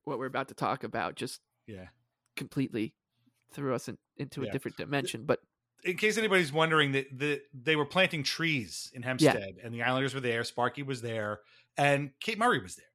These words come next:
Speaker 2: And I, I saw that picture, and I didn't even realize that was her.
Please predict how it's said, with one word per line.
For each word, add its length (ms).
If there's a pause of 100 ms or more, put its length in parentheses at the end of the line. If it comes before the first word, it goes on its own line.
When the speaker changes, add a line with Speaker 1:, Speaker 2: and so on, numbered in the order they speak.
(680)
Speaker 2:
And 400 (460)
I, 180
I 120
saw 160
that 140
picture, 300
and 100
I 40
didn't 180
even 140
realize 380
that 160
was 120
her. 220